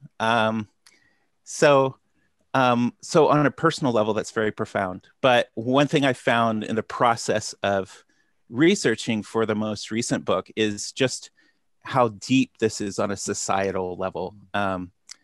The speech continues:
I worked through several times Ernst Becker's book, The Denial of Death. And, um, there's a whole school of social psychology called terror management theory that has done, you know, many, many studies around the world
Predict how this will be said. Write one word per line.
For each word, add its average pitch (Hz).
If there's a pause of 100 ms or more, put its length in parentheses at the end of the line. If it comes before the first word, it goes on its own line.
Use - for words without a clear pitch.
(200)
I 110
worked 117
through 117
several 113
times 101
Ernst -
Becker's 101
book, -
The 92
Denial 98
of 90
Death. 95 (460)
And, 101 (200)
um, 95
there's 104
a 113
whole 131
school 123
of 98
social 107
psychology 101 (300)
called 98
terror 101
management 110
theory 95
that -
has 104 (100)
done, 92 (500)
you 95
know, 92 (320)
many, 123
many 113
studies 95
around 98
the 92
world 92